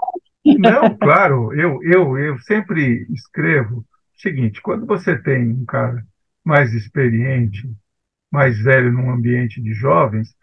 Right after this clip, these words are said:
né, num ambiente de trabalho, você encurta caminho, né, porque ele já conhece os atalhos,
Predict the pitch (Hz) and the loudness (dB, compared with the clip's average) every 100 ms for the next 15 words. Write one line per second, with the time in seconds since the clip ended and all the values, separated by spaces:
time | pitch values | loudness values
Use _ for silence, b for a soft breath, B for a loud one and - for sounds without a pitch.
0 | b b b _ - 170 165 139 120 123 | b b b _ -8 -4 0 0 2 2
1 | 123 110 110 107 107 151 156 127 143 160 | 2 0 -2 -4 -2 0 0 -2 -2 -2
2 | - 190 202 208 180 208 214 269 254 254 | 0 2 2 -2 -4 -2 -2 -2 -2 2
3 | 220 175 123 101 - _ _ _ _ _ | 2 2 -2 -6 -12 _ _ _ _ _
4 | 160 156 - 147 127 180 185 196 175 214 | -4 -4 -4 -6 -2 4 4 2 0 0
5 | 220 190 220 247 - 139 143 131 - 147 | 0 0 0 -2 -4 -2 0 0 0 0
6 | 131 | -2